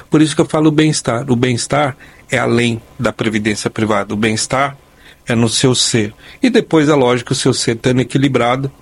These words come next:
as questões profissionais, as questões do seu negócio, elas vão fluir mais tranquilamente. E,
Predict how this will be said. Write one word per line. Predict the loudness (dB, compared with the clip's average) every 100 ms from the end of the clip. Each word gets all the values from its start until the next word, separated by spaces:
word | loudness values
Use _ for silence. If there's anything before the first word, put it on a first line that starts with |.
| -20 _ -20 -8 -2
as | -2 -2
questões | 0 0 0 0 0
profissionais, | 0 0 0 -2 0 2 0 0 0 0 -2 -8 -16 -20 -10 -4
as | -4
questões | -2 -2 -2 -2 2 4 4
do | 2 -2
seu | 0 2 2
negócio, | 0 2 0 0 -4 -16 -10 0
elas | 2 4
vão | 2 2
fluir | 2 4 4 0 -6 -20 -20 _ -2
mais | 2 2 0
tranquilamente. | 0 0 2 2 2 0 -2 -6 0
E, | 2 2